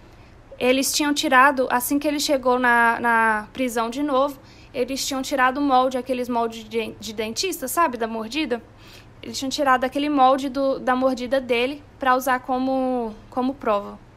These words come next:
E era uma prova bem sólida, porque é uma evidência, né, bem sólida, porque os dentes dele eram tortos e um deles tinha uma lasca faltando. Então, né, só podia ser ele.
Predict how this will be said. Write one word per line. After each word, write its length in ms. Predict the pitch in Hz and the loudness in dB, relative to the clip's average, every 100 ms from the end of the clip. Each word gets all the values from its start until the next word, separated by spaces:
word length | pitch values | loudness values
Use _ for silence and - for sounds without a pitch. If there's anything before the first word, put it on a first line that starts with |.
| - - - - - - - - - - - | -20 -20 -20 -20 -20 -20 -20 -20 -20 -20 -12
E 300 | 269 269 269 | -6 -2 2
era 160 | 269 | 2
uma 160 | 294 330 | 2 0
prova 380 | 311 277 285 269 | 0 2 2 0
bem 360 | 240 277 330 | -2 -2 -4
sólida, 540 | 370 - 269 262 233 233 | -4 0 2 2 -2 -6
porque 1000 | 262 240 - 262 262 254 247 240 226 220 - - - - - - - - - | -8 -14 -6 -2 0 2 0 -2 -6 -10 -20 -20 -20 -20 -20 -20 -20 -20 -8
é 80 | 240 | -2
uma 140 | 247 | 0
evidência, 480 | 247 269 247 285 294 | 0 -2 -2 -2 -2
né, 120 | 262 | -2
bem 200 | 262 285 | 0 -2
sólida, 420 | 302 294 269 240 | 0 0 0 -2
porque 260 | 233 254 285 | -4 -4 -2
os 120 | 262 | -2
dentes 320 | 262 277 285 | -2 -6 -4
dele 200 | 247 254 | 0 2
eram 280 | 269 269 277 | 2 0 -2
tortos 760 | 285 247 285 269 - 226 - - - | 0 2 2 -2 -8 -14 -14 -16 -12
e 160 | 262 269 | -6 -4
um 140 | 294 | -2
deles 400 | 330 269 247 294 | 0 0 -2 -6
tinha 160 | - 277 | -6 -4
uma 140 | 285 | 0
lasca 400 | 302 254 269 - | 2 2 2 -4
faltando. 520 | 247 233 233 214 202 214 - - - - - - - - - - - - | -2 -2 -2 -6 -8 -14 -20 -20 -20 -20 -20 -20 -20 -20 -20 -20 -20 -10
Então, 220 | - 240 | -2 -2
né, 300 | 254 233 262 262 | 0 -2 -4 -8
só 160 | - | -8
podia 260 | 247 254 247 | -6 -4 -4
ser 220 | 254 330 | -2 -2
ele. 280 | 247 220 | -2 -6